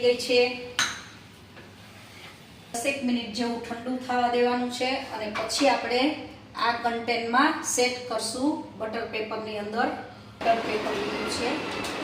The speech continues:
એની અંદર આપણે આ મીઠાઈને સેટ કરી દઈએ. ગોળ ચોરસ લીધું છે, એમાં ઢાળી દીધું છે, નીચે બટર પેપર છે અને આપણે ગાર્નિશ કરીએ છીએ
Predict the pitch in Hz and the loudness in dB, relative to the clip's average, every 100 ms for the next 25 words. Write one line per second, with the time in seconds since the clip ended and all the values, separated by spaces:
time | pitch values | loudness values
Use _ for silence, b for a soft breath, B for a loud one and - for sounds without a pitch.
0 | 202 226 240 233 226 214 208 208 214 214 | -4 -2 0 0 0 0 0 0 0 0
1 | - 196 - - 214 294 - 1077 - - | -2 -2 -4 0 0 4 4 4 2 2
2 | 1077 - - 480 - 226 240 233 240 240 | 2 2 2 2 2 0 0 6 6 6
3 | 247 294 - - - - - - 247 240 | 4 2 -2 -4 -6 -6 -2 2 4 4
4 | - 240 240 - 240 233 240 - 254 254 | 2 4 4 4 4 2 4 6 6 6
5 | 262 - 220 208 196 208 214 233 247 254 | 4 0 0 2 2 2 2 4 2 0
6 | 262 254 262 247 247 214 208 - 220 202 | 2 2 2 2 2 0 -2 0 2 2
7 | 196 - 220 226 220 240 247 247 - 247 | 0 0 0 0 0 0 2 2 2 2
8 | 247 247 - - - - 208 208 202 196 | 2 2 -2 -4 -4 -4 -4 -2 -2 -2
9 | - - 269 - - - - - - 214 | 0 2 2 0 -4 -6 -6 -6 -4 0
10 | 220 233 262 - - 214 214 214 - 220 | 2 4 4 2 4 4 4 4 2 0
11 | 214 | 2